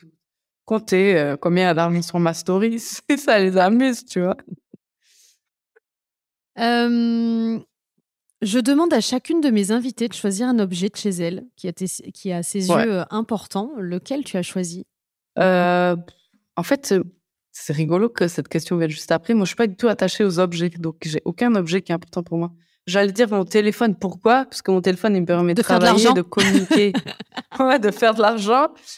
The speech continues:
Speaker 1: mais surtout de communiquer, en fait.
Speaker 2: Ouais.
Speaker 1: C'est pas, même pas mon téléphone, en plus, mais, mais, euh, ça me permet de travailler, de communiquer et, ouais, de communiquer surtout, en fait.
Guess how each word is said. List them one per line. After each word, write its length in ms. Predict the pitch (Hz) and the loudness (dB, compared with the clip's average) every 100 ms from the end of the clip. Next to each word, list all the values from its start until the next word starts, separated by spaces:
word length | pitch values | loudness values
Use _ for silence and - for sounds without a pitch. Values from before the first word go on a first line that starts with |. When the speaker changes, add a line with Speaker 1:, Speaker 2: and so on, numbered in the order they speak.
| - | -2
Speaker 1:
mais 140 | 214 214 | 0 2
surtout 320 | 233 220 294 | 0 0 0
de 80 | 226 | 0
communiquer, 680 | - 226 240 254 247 277 | 4 4 4 2 2 2
en 80 | 202 | 2
fait. 220 | 170 165 | 2 0
Speaker 2:
Ouais. 180 | 190 190 - - | 0 -4 -10 -10
Speaker 1:
C'est 200 | - 175 | -2 2
pas, 260 | 190 180 | 4 4
même 160 | 175 175 | 2 0
pas 100 | 180 | 0
mon 100 | 170 | -2
téléphone, 400 | 170 170 175 220 | 0 0 2 2
en 100 | 185 | 0
plus, 240 | 165 175 - | -2 -6 -2
mais, 220 | 156 156 _ _ _ | -2 -2 _ _ _
mais, 320 | - 180 170 170 | -2 0 2 2
euh, 380 | 165 165 160 | 0 0 -2
ça 220 | 160 - 175 | -4 -4 -2
me 40 | |
permet 360 | 185 180 196 175 | 0 2 0 0
de 520 | 170 165 160 160 156 | 0 2 2 0 -2
travailler, 720 | - 185 185 202 214 226 247 226 | -4 0 2 2 4 4 4 2
de 100 | 185 | -2
communiquer 1160 | - 196 202 208 196 - 202 214 220 226 - - | 0 0 0 0 -2 0 2 2 2 0 -2 -4
et, 280 | 170 160 160 | -2 0 0
ouais, 200 | 226 208 | 0 -2
de 120 | - | -4
communiquer 540 | - 196 202 208 170 | -2 0 2 0 0
surtout, 300 | 160 156 - | -2 -4 -6
en 40 | 143 | -10
fait. 160 | _ | _